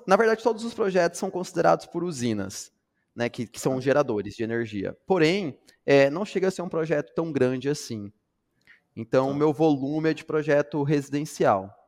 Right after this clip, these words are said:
Speaker 2: Tá, entendi. Você trabalha mais com cliente residencial, né? E quais são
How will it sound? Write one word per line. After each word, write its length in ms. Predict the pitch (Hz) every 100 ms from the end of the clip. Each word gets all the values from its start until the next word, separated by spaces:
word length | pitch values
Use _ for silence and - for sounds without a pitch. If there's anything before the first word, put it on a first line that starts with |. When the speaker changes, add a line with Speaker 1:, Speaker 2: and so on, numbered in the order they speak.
| _
Speaker 2:
Tá, 280 | 117 123 -
entendi. 640 | 131 127 131 131 123 117 98
Você 260 | 113 110 123
trabalha 360 | 131 127 127
mais 220 | 123 127 -
com 160 | 131
cliente 400 | - 127 127 127
residencial, 960 | 123 127 127 127 123 - 127 - - _ _
né? 320 | 120 120 120 - - - -
E 100 | 226
quais 220 | 233 349
são 100 | -